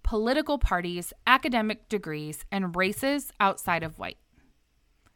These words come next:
Misapplying hyphens. Here we're talking about hyphenated words, not to be confused with using dashes. Hyphens are used together as an adjective before a noun.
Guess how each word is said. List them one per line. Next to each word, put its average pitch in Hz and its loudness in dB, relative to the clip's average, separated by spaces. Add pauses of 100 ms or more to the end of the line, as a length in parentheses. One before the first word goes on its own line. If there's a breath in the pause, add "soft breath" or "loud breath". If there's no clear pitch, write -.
(420)
Misapplying 240 4
hyphens. - -10 (340 soft breath)
Here 349 4
we're 480 4
talking 277 4
about 190 0
hyphenated 185 -2
words, 165 -4 (140)
not 202 0
to 311 -6
be 285 0
confused 214 -2
with 190 -8
using 165 -8
dashes. 147 -8 (360 soft breath)
Hyphens 311 -2
are 196 -2
used 196 -4
together 180 -4
as 185 -4
an 180 -8
adjective 208 -2
before 180 -2
a - -8
noun. 156 -12